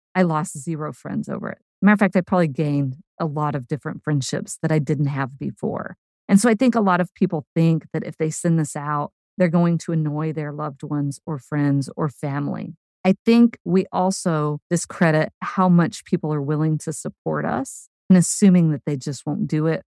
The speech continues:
You'll be really, really surprised at how many people will come to your aid when you ask them for a favor and they know that it has to do with your career. There's, like, way <laughs> more to it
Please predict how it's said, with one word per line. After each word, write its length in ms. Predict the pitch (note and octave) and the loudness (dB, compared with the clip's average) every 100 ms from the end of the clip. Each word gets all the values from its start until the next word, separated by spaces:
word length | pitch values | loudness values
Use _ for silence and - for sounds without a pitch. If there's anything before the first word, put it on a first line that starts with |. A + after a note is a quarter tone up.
| - | -4
You'll 120 | C#4 | 0
be 160 | F3+ C3+ A#2+ - A#3+ | 0 -2 -6 -12 -6
really, 260 | D4 C4+ A#3 | 0 2 4
really 280 | G#3 F#3+ F3+ | 4 2 2
surprised 540 | - - D#3+ D3 - | -2 -6 -4 -4 -8
at 80 | D3 | -6
how 100 | E3 | -2
many 180 | D3+ D3 | -2 -2
people 320 | - - D#3 | -6 -8 -8
will 100 | - | -8
come 200 | - D3 | -2 -2
to 160 | - | -2
your 140 | C#3+ D3 | -6 -6
aid 320 | D3 D3+ E3+ - _ - | -4 -2 -2 -4 _ 0
when 80 | D#3+ | 2
you 100 | D#3 - | 2 -2
ask 240 | D3 - | -8 -6
them 140 | D#3+ | -6
for 160 | C#3 D#3 | -4 -6
a 80 | C#3 | -6
favor 540 | D#3+ D3+ D#3 F#3 G3+ - | -4 -4 0 0 -2 -2
and 140 | D#3 | -2
they 80 | D3 | 0
know 160 | D3 D3 | -2 -4
that 80 | |
it 80 | D3+ | -8
has 260 | D#3 D3+ - | -10 -12 -10
to 80 | C3+ | -8
do 120 | D3 | -6
with 160 | D3 | -4
your 100 | D3+ | -6
career. 540 | C3 - D3 - - - _ - | -8 -8 -6 -6 -8 -14 _ -4
There's, 200 | A3+ B3 D#4+ | -2 0 -2
like, 100 | - | -2
way 320 | F#3+ A#3+ B3 - | 0 2 2 4
<laughs> 40 | |
more 260 | A#3+ G3 F3 - | 6 6 4 0
to 160 | A#3+ G#3+ | -2 0
it 200 | D#3+ | -2